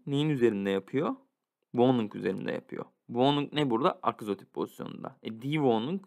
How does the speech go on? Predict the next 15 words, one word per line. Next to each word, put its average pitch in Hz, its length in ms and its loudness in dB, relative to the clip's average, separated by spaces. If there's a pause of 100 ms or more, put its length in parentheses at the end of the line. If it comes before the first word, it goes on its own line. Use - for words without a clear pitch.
(120)
die 131 160 4
olarak 104 360 4
kaldığı 101 280 2
için - 420 -10
die 175 80 2
ganze 127 320 4
Wohnung 95 380 -6
olarak 82 320 -2
kaldı. - 320 -14 (800)
Und 160 160 0 (120)
dann 196 320 6
klingelte 151 600 4
es 123 320 0
auch 135 300 8
schon 156 320 0